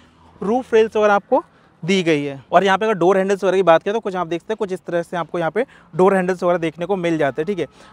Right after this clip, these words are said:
अभी अगर यहाँ पे इसके व्हील बेस वगैरह की बात करें, यानी कि ये जो आपका एरिया है तकरीबन आपको सत्ताईस सौ पचास एमएम का आपको व्हील बेस देखने को मिल जाता है। और यहीं पर अगर ग्राउंड क्लियरेंस की बात करें तो तकरीबन आपको दो सौ एमएम की जो है आपको ग्राउंड क्लियरेंस वगैरह गाड़ी में आपको देखने को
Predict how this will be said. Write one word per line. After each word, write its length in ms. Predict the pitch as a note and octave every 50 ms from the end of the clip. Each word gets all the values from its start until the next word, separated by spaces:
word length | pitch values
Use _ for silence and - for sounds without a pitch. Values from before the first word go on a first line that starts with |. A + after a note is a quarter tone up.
| _
अभी 240 | - F3+ F3+ A3 C#4 C4+
अगर 160 | A#3 C4 B3+
यहाँ 160 | A3 G3+ G3+
पे 100 | - A#3
इसके 160 | - - C4+
व्हील 260 | G3+ E3 F3+ F#3+ G#3+
बेस 200 | G3 A#3+ A#3 -
वगैरह 160 | G#3+ G3+ G3+ G#3
की 80 | A3
बात 220 | F3+ E3+ F3 E3+ -
करें, 100 | A3 A#3
यानी 140 | A#3 A3+
कि 140 | A3 F3 E3+
ये 120 | F3 F#3 F#3+
जो 120 | G3 A#3
आपका 240 | G3+ F3 E3 - G#3+
एरिया 340 | G3 E3 E3+ E3 E3+ G#3 F#3+
है 120 | F3 G#3+
तकरीबन 280 | A#3 - G#3 G3 G#3+ A3
आपको 160 | G#3+ - B3
सत्ताईस 440 | - - F#3 - - - E3+ F#3+ -
सौ 60 | A3+
पचास 340 | F#3+ G3 - F#3 F3 F3+ -
एमएम 160 | G3 F#3+ F#3+
का 100 | - F#3+
आपको 200 | F#3 - - G3
व्हील 220 | E3 D3+ E3+ E3+ E3+
बेस 140 | G3 G3
देखने 240 | E3+ F3 E3+ - G3
को 40 | F#3
मिल 140 | F3+ F3+ E3+
जाता 240 | D#3+ D3+ - E3 F3
है। 120 | A3 C#4 - - - - - _
और 160 | F3 E3+ F3+ F3
यहीं 200 | F#3 F3 G3 G#3
पर 100 | A3+ A3
अगर 160 | G#3+ G3+ A#3
ग्राउंड 320 | F#3 D#3+ D#3+ E3 F3+ F#3+
क्लियरेंस 220 | - G#3+ G#3 G#3 -
की 80 | A3
बात 200 | F#3 E3+ E3 -
करें 180 | - G3+ B3 C#4+ - - _ _ _
तो 60 | - F#3+
तकरीबन 240 | - G#3 G#3+ A#3
आपको 260 | A#3 A3 G#3+ - A#3+ G3+
दो 160 | F#3 G3+ G3
सौ 140 | - - A#3
एमएम 180 | G#3+ G#3 G#3 G3+
की 120 | - G#3+
जो 120 | F3+ G3+
है 100 | G3 G#3
आपको 280 | G#3+ G#3 - - D4+ E4+ - - - - - -
ग्राउंड 300 | D#3+ G3 F#3 G3+ A3+ A3+
क्लियरेंस 280 | - G#3 G#3 G#3+ - A3
वगैरह 180 | G#3 G3+ G3 F#3+
गाड़ी 220 | F3 E3 E3+ F#3
में 60 | F#3+
आपको 200 | F#3 - - F#3+
देखने 280 | F3 F3+ E3 F3 F3+ F3+
को 160 | F3+ B3